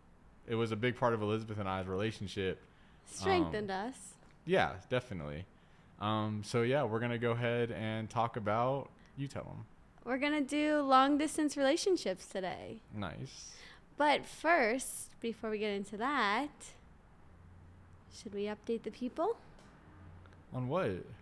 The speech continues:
Speaker 2: I don't know. Your life? My life?
Speaker 1: Sure, go ahead. You don't need to ask my permission.
Speaker 2: So,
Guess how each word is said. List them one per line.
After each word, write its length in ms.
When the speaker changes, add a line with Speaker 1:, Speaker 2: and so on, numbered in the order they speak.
Speaker 2:
I 120
don't 160
know. 320
Your 140
life? 520
My 280
life? 480
Speaker 1:
Sure, 340
go 160
ahead. 300
You 100
don't 120
need 100
to 80
ask 220
my 160
permission. 560
Speaker 2:
So, 840